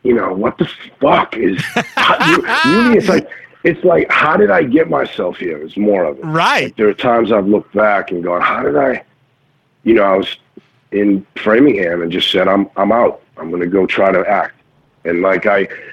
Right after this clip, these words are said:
Speaker 1: can, sometimes I, I look back at the, at the choice and kinda, you know, none, nothing, none of, nothing would have happened if I didn't get up and follow that little thing inside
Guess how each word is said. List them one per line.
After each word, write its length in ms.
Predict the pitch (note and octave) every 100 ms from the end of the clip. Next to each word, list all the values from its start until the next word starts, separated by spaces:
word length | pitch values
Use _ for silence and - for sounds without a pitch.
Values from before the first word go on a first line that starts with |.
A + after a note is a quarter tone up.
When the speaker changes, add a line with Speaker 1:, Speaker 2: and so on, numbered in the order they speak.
| - _ -
Speaker 1:
can, 160 | D#3+
sometimes 360 | - C3+ C#3+ B2
I, 180 | A#2 G#2 -
I 100 | G2+
look 220 | G2+ E2+
back 300 | G2+ G#2 G2
at 120 | F2
the, 180 | E2+ D#2 _ _ _ _ _ -
at 160 | F#2+ -
the 80 | F2
choice 480 | - A#2+ G#2 E2+
and 100 | D#2
kinda, 380 | - E2+ D#2+ D2+ - _ _ _ _ _ _
you 200 | C#2 F2
know, 280 | E2 D2 - _
none, 560 | F#2+ G#2 B2+ C#3 G2+ A2
nothing, 420 | C3 C3+ D3+ C3+ -
none 340 | A2+ B2 D3
of, 160 | C3+ - -
nothing 680 | G#2 F2+ B2 D#3 D#3+ D3
would 100 | B2
have 80 | A2
happened 440 | A#2+ A#2+ A2 B1+ - _ _ _ -
if 80 |
I 80 | E2+
didn't 300 | F2+ F2 D#2 _ _ _
get 220 | A2 A2+
up 280 | G#2 G2+ - _ _ _ _ _
and 160 | E2 D#2+
follow 460 | - G#2 G#2 G2+ F2+
that 260 | E2+ E2 _ _
little 300 | G2 G#2+ G#2+
thing 460 | - A#2+ G#2+ F2+ E2 _ _ _
inside 640 | - - G#2+ G#2 F2+ E2+